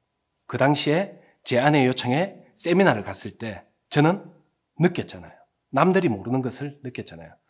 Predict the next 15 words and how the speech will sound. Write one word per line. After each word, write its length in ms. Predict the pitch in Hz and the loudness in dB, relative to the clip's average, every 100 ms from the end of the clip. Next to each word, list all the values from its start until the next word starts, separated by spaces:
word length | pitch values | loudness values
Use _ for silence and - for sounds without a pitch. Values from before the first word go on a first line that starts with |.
| _ _ _ | _ _ _
그래서, 760 | - 196 165 110 104 92 80 - _ - | 0 0 0 -4 -4 -8 -14 -20 _ -6
어, 100 | - | -2
그것을 340 | 147 180 139 | 0 0 2
느끼게 460 | 185 - 180 143 123 | 0 -2 -6 -6 -6
해주신 760 | - 147 190 196 220 208 - _ _ _ _ _ _ _ | -6 -8 -8 -6 -4 -6 -8 _ _ _ _ _ _ _
것에, 360 | 117 - 87 - _ _ _ _ _ | -10 -10 -14 -20 _ _ _ _ _
그리고 260 | 120 127 131 | -4 -2 0
제 120 | 127 | 2
아내가 500 | 156 143 175 214 - _ _ _ _ 131 | 2 2 0 -4 -10 _ _ _ _ -16
애터미를 520 | - 185 147 180 190 | -8 -2 0 -2 -4
끝까지 480 | 294 - 294 - - | -10 -6 -6 -4 -6
제한테 580 | - 120 160 202 - _ - | -6 -4 -6 -8 -12 _ -4
안내해 420 | 135 151 180 131 | 2 2 2 -2
준 180 | 95 120 | -6 -6
것에 380 | 123 120 - | -6 -8 -14